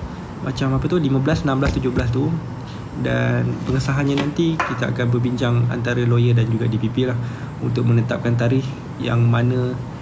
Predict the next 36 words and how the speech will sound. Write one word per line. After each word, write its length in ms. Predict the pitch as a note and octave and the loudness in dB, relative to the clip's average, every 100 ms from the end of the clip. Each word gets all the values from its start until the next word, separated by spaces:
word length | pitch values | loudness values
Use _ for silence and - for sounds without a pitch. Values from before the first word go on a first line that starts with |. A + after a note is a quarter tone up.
| - - | -8 -2
kedua-dua 320 | A#2+ A#2 A#2 | 2 2 2
pihak, 320 | A#2+ A#2 A#2+ A#2 - - - - - - | 2 2 2 0 -6 -8 -10 -10 -12 -8
ah, 560 | C3+ C#3+ - - - - - - - - | -6 -4 -6 -6 -4 -4 -6 -8 -10 -4
lapang 320 | B2 A#2+ A#2+ | -4 0 2
lah 80 | A#2 A#2 - | 2 2 -2
pada 160 | - | -2
waktu 320 | C3 B2+ A#2+ B2 | -2 -2 -2 -4
sekarang. 640 | - C3+ C3+ D3+ F3 F#3 - - - - - | -4 -2 0 2 0 -2 -6 -10 -10 -10 -4
Kalau 120 | - | -2
ikutkan, 320 | A#2+ C3 C3+ D3 | 0 0 0 -2
kita 240 | - A#2 | -2 0
nak 240 | B2 A#2+ - - - | 0 0 -2 -6 -4
proceed 320 | B2 - C3+ | -2 0 0
dan 240 | B2 A#2 | 0 2
secepat 320 | - A#2+ A#2+ - | 2 0 -2 -2
mungkin. 400 | C3 C#3 A#2 A#2 | 0 0 0 0
Sebab 240 | B2 - | -2 0
tu 80 | C3 | 0
yang 160 | B2 | 2
saya 160 | A#2 A#2+ | 2 2
cakap 240 | A#2+ B2+ | 0 -2
sebelum 240 | B2 D3+ E3+ | 0 2 4
ni, 160 | F3 F3+ - - - - | 2 -2 -6 -10 -12 -6
kenapa 480 | C3 C3 C3 D3+ C#3+ - | -2 -2 0 2 2 0
kita 240 | C#3 C3+ | -2 0
nak, 240 | C#3 B2+ C3 - - - - - - | -2 -2 -6 -10 -12 -12 -12 -12 -6
ah, 160 | C3 B2 | -2 0
melalui 400 | B2+ C3 C3 C3 | 0 2 2 0
proses 320 | C3+ C3 C3 | -2 -2 0
mahkamah 460 | C3 C#3 C#3+ C#3 C#3+ | 0 0 0 0 0
ni 160 | D#3 | 0
adalah 300 | C3+ C3 B2+ | 0 0 0
sebab 220 | - C3+ C3+ | -2 0 0
yang 100 | C#3 | 0
pertama 260 | C#3+ D#3+ D3+ | 0 0 0
adalah 240 | A#2+ C3 | 0 0